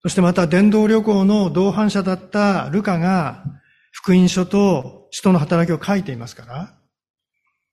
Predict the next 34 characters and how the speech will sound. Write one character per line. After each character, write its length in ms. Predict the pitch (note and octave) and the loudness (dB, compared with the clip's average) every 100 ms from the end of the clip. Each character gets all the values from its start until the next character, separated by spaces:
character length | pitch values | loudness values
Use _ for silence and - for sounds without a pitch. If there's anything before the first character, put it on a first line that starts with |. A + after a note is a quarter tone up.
| _ _ _ _ _ _ _ _ | _ _ _ _ _ _ _ _
実 340 | D#3 E3+ - A3+ | -2 0 0 0
質 160 | A#3+ | 0
新 240 | - A3+ A#3 | 2 4 4
約 240 | A#3 A#3 | 2 0
聖 260 | - A#3+ A#3 | -2 0 0
書 180 | G3 F#3+ | 0 2
の 280 | G3+ F3 - - | 2 0 -6 -14
半 400 | - G3 A#3+ B3+ | -2 2 4 4
分 300 | C4+ A#3+ D#3 | 4 4 2
は 480 | D#3+ F3+ B2 - _ _ _ _ _ _ _ _ _ _ _ | 2 0 -2 -10 _ _ _ _ _ _ _ _ _ _ _
パ 200 | - A3+ | -4 2
ウ 100 | B3 | 2
ロ 80 | A3 | 4
の 60 | F3 | 2
影 220 | E3 F3 | 0 -2
響 120 | F3+ | -2
を 40 | F3+ | -4
受 180 | G3 G3 | -4 -4
け 40 | |
て 80 | C#3 | -6
い 60 | |
る 160 | C3+ E3 | -6 -6
と 520 | E3+ D3+ A#2 - _ _ _ | -4 -4 -6 -14 _ _ _
言 100 | - | -16
っ 40 | - | -4
て 100 | G3 | -2
い 40 | |
い 40 | |
わ 140 | F#3 G2+ | -2 -6
け 80 | - | -12
で 100 | - | -20
す 140 | - _ | -20 _
よ 60 | A#3 | -20
ね。 140 | - | -20